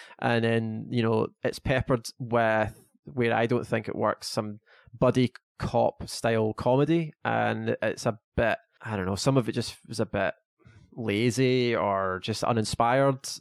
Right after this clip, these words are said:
You know, it's going for, uh, it's, it's a light com-, it's, I mean, it's light comedy. This isn't like a serious film. This film's just meant to be the, it's the exact opposite of Nope,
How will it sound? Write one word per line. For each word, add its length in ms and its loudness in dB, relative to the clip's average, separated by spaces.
You 100 2
know, 380 2
it's 180 2
going 260 4
for, 540 4
uh, 580 4
it's, 160 4
it's 180 4
a 60 6
light 340 4
com-, 220 4
it's, 200 2
I 100 4
mean, 120 6
it's 140 2
light 260 4
comedy. 360 4
This 180 4
isn't 260 2
like 160 0
a 320 4
serious 600 4
film. 320 2
This 160 4
film's 320 2
just 200 0
meant 220 4
to 80 6
be 260 6
the, 120 6
it's 220 4
the 40 6
exact 300 4
opposite 400 4
of 120 2
Nope, 320 2